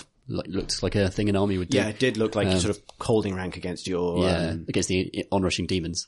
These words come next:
Speaker 2: Yeah, yeah.
Speaker 1: Uh, shield wall, move forwards, sh-, shooting over the top. It was, uh, proper, like, you know,
Speaker 2: Yeah.
Speaker 1: medieval stuff. It was great.
Speaker 2: So s-, the storm cleared at the beginning of the fourth round,
Speaker 1: Mm.
Speaker 2: and this was actually a, like, a big turn for you,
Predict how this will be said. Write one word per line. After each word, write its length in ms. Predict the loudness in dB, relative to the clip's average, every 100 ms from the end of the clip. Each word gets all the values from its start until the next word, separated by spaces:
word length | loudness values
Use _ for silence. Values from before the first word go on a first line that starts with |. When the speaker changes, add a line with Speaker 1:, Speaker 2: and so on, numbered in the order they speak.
| -4
Speaker 2:
Yeah, 280 | -2 0 0
yeah. 100 | 0
Speaker 1:
Uh, 180 | 0
shield 260 | 2 2 4
wall, 280 | 4 4 2
move 180 | 2 0
forwards, 540 | 0 -2 -2 -2 -2 -6
sh-, 100 | -8
shooting 280 | -2 0 0
over 80 | 0
the 40 | 0
top. 220 | 0 0
It 40 |
was, 180 | 0 -2
uh, 240 | -2 -4 -6
proper, 200 | -2 0
like, 220 | 0 -2 -8 _ -8
you 100 | -6
know, 60 | -8 _
Speaker 2:
Yeah. 300 | -4 -4 -4 -6
Speaker 1:
medieval 280 | -4 -4 -2
stuff. 180 | -4 -4
It 100 | -8
was 80 |
great. 180 | -4 -4 -6 -16 -6
Speaker 2:
So 100 | -2
s-, 100 | -2
the 140 | -2 -2
storm 240 | 2 2
cleared 300 | 2 4 4
at 20 |
the 80 | 2
beginning 300 | 0 2 0
of 80 | -2
the 80 | -4
fourth 400 | 0 0 0 -2
round, 400 | -4 -4 -8 0
Speaker 1:
Mm. 280 | 2 2 -2
Speaker 2:
and 300 | -4 -2 0
this 100 | 2
was 80 | 2
actually 240 | 2 2
a, 60 | 0 -4 _ _ _ _ -4
like, 280 | -4 -4 -6 -6
a 60 |
big 320 | -2 -4 -4 -4
turn 540 | -4 -2 -2 -4 -8 -14 -18
for 200 | -12 -10
you, 320 | -8 -8 -12